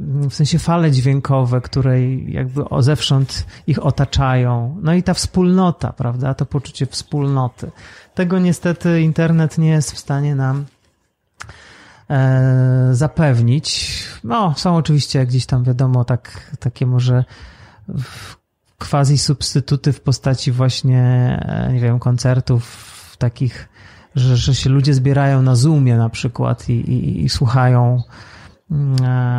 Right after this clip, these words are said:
ale to, to, to ciężki temat. No, to też pokazuje, jak bardzo ta fizyczna bliskość, e, jest ważna i jak, e, jak internet nie jest w stanie tego, e, tego nam zastąpić.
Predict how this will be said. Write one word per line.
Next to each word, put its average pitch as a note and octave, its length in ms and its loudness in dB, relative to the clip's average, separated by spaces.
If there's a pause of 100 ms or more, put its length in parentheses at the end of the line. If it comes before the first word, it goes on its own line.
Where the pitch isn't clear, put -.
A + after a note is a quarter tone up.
(300)
ale D3 300 -2
to, C3+ 480 -2 (640)
to, C#3 100 -6 (220)
to E3 100 -2
ciężki F#3 420 0
temat. B2+ 580 -2
No, D3+ 200 0
to D#3+ 100 -2
też E3 160 -4
pokazuje, F3 760 2
jak D#3 200 0
bardzo D#3+ 400 -4
ta D#3 320 -4
fizyczna D#3+ 560 -2
bliskość, D3 800 -4 (500)
e, D#3 220 2
jest D#3 260 0
ważna D#3+ 580 2
i D3 180 0
jak, D3 440 0
e, C#3+ 1400 -6
jak D3+ 240 0
internet E3+ 600 2
nie E3+ 120 4
jest E3+ 260 0
w - 40 -12
stanie D3+ 340 0
tego, C#3+ 600 -2
e, C3+ 520 0
tego C#3+ 260 -4
nam C#3 180 0
zastąpić. - 840 -4